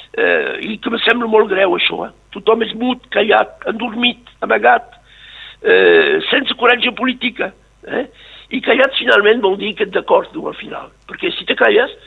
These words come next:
pots pensar el que vols, perquè podríem, jo entendria que la gent diu, no, han, han tingut raó al Parlament Europeu. A-, així és una posició, no? Eh? Però aquí tothom callat, sense coratge política. I la nostra proximitat geogràfica,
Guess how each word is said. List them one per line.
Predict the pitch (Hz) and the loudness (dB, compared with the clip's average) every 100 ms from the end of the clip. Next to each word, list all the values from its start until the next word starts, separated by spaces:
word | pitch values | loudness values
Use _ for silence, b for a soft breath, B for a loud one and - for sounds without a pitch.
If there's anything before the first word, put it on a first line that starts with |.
| B B B - | B B B 2
pots | 226 - | 2 2
pensar | 208 208 220 | 0 2 2
el | 208 | 2
que | 170 | 0
vols, | 156 403 | -2 -2
perquè | - 175 - | -6 -10 -10
podríem, | 208 220 175 160 160 | -10 -4 -2 -4 -4
jo | 185 220 175 160 | -2 0 0 -2
entendria | 175 175 180 151 247 233 | -4 -4 -6 -4 -6 -2
que | - | 0
la | - | 0
gent | 165 208 | -2 -4
diu, | 190 185 | -4 0
no, | 202 294 254 | 2 2 0
han, | 208 - | -4 -6
han | 196 - | -6 -8
tingut | 214 214 185 | -10 -8 -6
raó | 190 269 330 | -4 -2 -2
al | 220 | -2
Parlament | 175 185 185 175 | -2 0 -2 -2
Europeu. | 165 - - - B B | -6 -6 -8 -10 B B
A-, | - - - | -6 -4 -6
així | 330 370 | -4 -4
és | 262 | -2
una | 226 196 | -2 -4
posició, | - - - - - | -6 -12 -10 -10 -10
no? | 185 330 _ _ - | -10 -10 _ _ -6
Eh? | 285 320 B B - | -6 -6 B B -2
Però | 95 | 0
aquí | 87 - - | 0 -4 -6
tothom | - - | -6 -4
callat, | - 73 - - _ _ - | -4 -4 -6 -10 _ _ -2
sense | 220 208 - | -2 -4 -6
coratge | 180 190 160 | -4 -4 -6
política. | - 151 - - - - _ B B B B B | -6 -10 -10 -20 -18 -20 _ B B B B B
I | 240 220 | -2 2
la | |
nostra | 254 220 202 196 | 2 2 0 -4
proximitat | 180 - 226 214 214 233 | -4 -2 -4 2 4 4
geogràfica, | 214 180 196 - 240 - 214 | 0 -2 -2 -2 -4 -2 -2